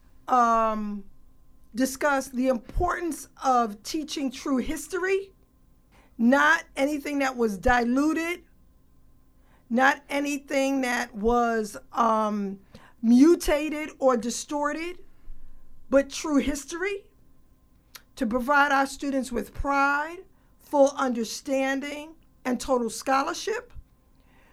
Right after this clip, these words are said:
We discussed culturally relevant teaching. We also discussed cultural proficiency and understanding where we are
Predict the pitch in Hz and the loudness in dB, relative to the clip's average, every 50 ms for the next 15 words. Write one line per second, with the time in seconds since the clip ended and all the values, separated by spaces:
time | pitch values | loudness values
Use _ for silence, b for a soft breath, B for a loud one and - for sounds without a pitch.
0 | b b b b b b b b b b b b b 240 269 294 233 269 269 269 | b b b b b b b b b b b b b 2 2 2 4 2 0 0
1 | - - 320 277 277 269 269 - - - - - _ - - 349 302 294 - - | -2 -4 0 2 2 2 0 -4 -10 -18 -20 -14 _ -2 0 2 2 2 0 -2
2 | 302 269 269 262 254 233 247 269 269 262 262 240 202 247 233 208 208 - - 302 | -4 -2 -2 -2 -2 0 2 2 4 4 2 0 0 -2 -4 -4 -6 -8 -6 -6
3 | 320 381 - - 440 453 466 480 480 - - _ _ - - _ - _ _ - | -6 -6 -4 -4 -4 -4 -4 -8 -12 -16 -20 _ _ -20 -20 _ -20 _ _ -20
4 | _ _ _ _ _ _ _ _ _ _ _ _ _ - 247 277 285 277 294 285 | _ _ _ _ _ _ _ _ _ _ _ _ _ 2 2 6 6 6 6 6
5 | 277 - 302 269 208 269 254 254 - - 294 277 277 277 - - - - 302 277 | 2 0 -4 -4 -2 -4 -6 -6 -4 0 0 0 0 0 -6 -14 -6 -2 -2 -2
6 | 269 - 320 262 247 247 - 269 - - - - 311 254 - 262 220 185 - - | -2 -2 -4 -4 -4 -4 -6 -8 -8 -8 -8 -8 -8 -8 -6 -10 -10 -10 -12 -14
7 | - - - _ _ _ _ b b b b b b b b 269 269 269 - - | -16 -18 -20 _ _ _ _ b b b b b b b b -2 -2 -2 -4 0
8 | - 381 427 427 415 392 392 - - - 302 294 277 269 262 247 226 220 220 254 | 0 0 0 2 -2 -4 -4 -6 -8 -6 -4 -4 -2 -2 -2 -2 -4 -2 2 4
9 | 262 254 240 226 262 302 320 320 311 311 302 254 185 170 - | 4 4 4 4 4 4 6 6 6 8 8 6 4 0 -8